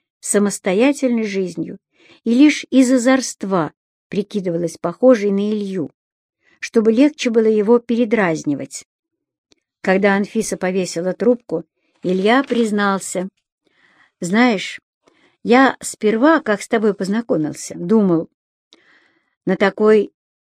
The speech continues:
в случае чего и жениться можно. А теперь на таких, как я, Илюша, не женятся»,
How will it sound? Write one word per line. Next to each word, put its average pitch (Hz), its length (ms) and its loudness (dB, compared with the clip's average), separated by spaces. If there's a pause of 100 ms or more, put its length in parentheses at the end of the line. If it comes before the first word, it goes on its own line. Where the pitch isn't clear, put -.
(580)
в - 80 -16
случае 214 400 2
чего 220 280 4
и 240 60 8
жениться 214 540 4
можно. 156 480 -4 (460)
А 370 160 -2
теперь 370 540 0 (1200)
на 233 180 4
таких, 277 640 0
как 226 260 -2
я, 226 260 2
Илюша, 202 720 -2 (460)
не 214 240 2
женятся», 214 680 2